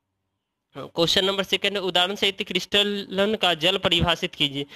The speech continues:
तो क्रिस्टलन दोस्तों लवण आयनिक रू-, यौगिक ठोस अवस्था में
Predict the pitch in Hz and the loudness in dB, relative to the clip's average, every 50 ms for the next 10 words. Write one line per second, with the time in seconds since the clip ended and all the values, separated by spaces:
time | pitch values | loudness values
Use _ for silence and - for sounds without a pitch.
0 | - - _ _ _ _ - 175 180 180 - _ _ _ - 214 196 - - - | -20 -20 _ _ _ _ 2 2 2 2 2 _ _ _ -2 0 0 0 -4 -2
1 | - 202 214 214 220 226 226 214 196 180 180 180 175 - - 226 220 202 175 151 | -2 0 2 2 2 2 2 0 2 2 2 2 2 0 2 2 2 2 2 2
2 | 147 156 160 165 196 214 226 - - 165 151 156 160 180 196 196 - 190 165 170 | 2 2 2 2 2 0 0 0 0 2 2 4 4 2 2 2 2 2 2 4
3 | 175 180 175 175 - - - - - - 147 151 170 170 165 170 202 226 214 _ | 4 2 0 -2 -10 -16 -20 -20 -12 -4 0 2 4 4 4 4 2 0 -2 _
4 | - - - 180 180 202 - - 175 165 170 - - - 185 175 175 190 196 202 | -4 0 2 4 4 4 4 2 2 2 0 -2 -2 0 0 0 2 2 0 0
5 | 202 | -2